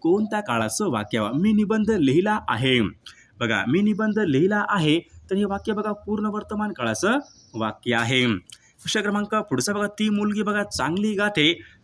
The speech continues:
बघा, "ती मुलगी बघा चांगली गाते." बघा, वाक्य आहे, वाक्य बघा पुढीलपैकी, या वाक्यामधलं क्रियाविशेषण या ठिकाणी आपल्याला ओळखायचं आहे. चांगली या ठिकाणी या वाक्यामधलं क्रिया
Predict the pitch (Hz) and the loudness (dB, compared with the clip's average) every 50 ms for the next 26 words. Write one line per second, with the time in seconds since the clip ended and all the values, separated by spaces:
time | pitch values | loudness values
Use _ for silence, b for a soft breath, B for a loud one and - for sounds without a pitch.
0 | _ - 120 117 110 - - 208 214 208 202 202 208 208 202 208 190 208 208 208 | _ -2 -2 0 -2 -2 -2 -2 0 0 0 0 -2 -2 -2 -2 -2 -2 -2 -4
1 | 202 - - 156 147 180 190 202 208 214 202 208 202 170 143 139 147 156 - - | -4 -4 -4 -2 -2 -2 -2 -2 -2 -2 -2 -2 -2 0 2 2 2 2 0 -6
2 | - - _ _ _ _ _ _ _ _ _ _ _ _ _ _ _ - - 131 | -16 -20 _ _ _ _ _ _ _ _ _ _ _ _ _ _ _ -12 -6 -4
3 | 123 117 107 104 95 107 131 - - - 214 214 202 151 151 147 170 - B B | -2 -2 -2 -2 -2 -2 -4 -4 -4 -4 0 0 2 4 4 2 2 -2 B B
4 | B B B _ _ _ - 147 156 - - 214 202 208 202 202 202 - 135 123 | B B B _ _ _ -2 -2 -2 -2 -2 -4 -2 -2 -2 -2 -2 0 0 0
5 | 120 110 117 110 - 170 190 226 277 277 240 - _ _ - _ - 190 190 151 | 0 0 -2 -2 0 0 0 0 0 -2 -6 -10 _ _ -20 _ -6 -4 -2 -2
6 | 127 120 - - 202 202 202 208 202 214 208 208 - 190 214 208 196 196 - - | -2 -4 -4 -4 -4 -2 -2 -4 -4 -6 -8 -6 -4 -4 -2 -2 -2 -4 -6 -6
7 | 226 214 214 202 196 202 202 208 202 208 202 - 127 117 - - 123 131 185 214 | -4 -4 -4 -4 -4 -4 -4 -4 -4 -4 -4 -4 -6 -6 -4 -2 -2 -2 -2 -4
8 | - - - 120 113 117 - 117 113 107 123 120 110 113 131 127 117 101 101 - | -6 -6 -4 -4 -4 -2 -2 -2 -2 0 0 -2 0 2 2 2 2 0 -2 -6
9 | B B B B B B B - _ - - 156 139 156 175 196 208 220 208 147 | B B B B B B B -18 _ -8 -4 -2 -2 0 -2 -2 -2 0 -2 -2
10 | - 123 110 113 113 117 117 b b b b _ - 196 196 196 196 196 - 208 | -2 -2 -2 0 0 0 -2 b b b b _ -2 -2 0 0 -2 -4 -4 -6
11 | 202 202 208 202 214 208 208 - 123 113 117 135 196 214 | -6 -4 -4 -4 -6 -6 -4 -4 -2 0 0 0 0 -2